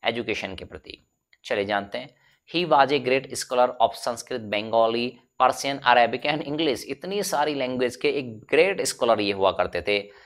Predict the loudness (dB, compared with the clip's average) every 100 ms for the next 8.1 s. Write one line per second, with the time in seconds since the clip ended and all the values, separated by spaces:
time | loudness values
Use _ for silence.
0 | _ -2 0 4 8 8 6 -2 -2 4
1 | 4 4 0 -2 -4 -2 -2 -2 2 2
2 | 2 0 -2 -2 -4 -4 -2 2 4 6
3 | 8 8 6 0 0 -2 -4 -12 -14 -8
4 | -2 0 0 0 0 2 0 0 -4 -4
5 | 0 0 -2 -12 -6 0 2 2 0 2
6 | 4 4 2 4 4 2 0 -4 0 0
7 | 0 -2 -2 -2 -6 4 4 6 0 0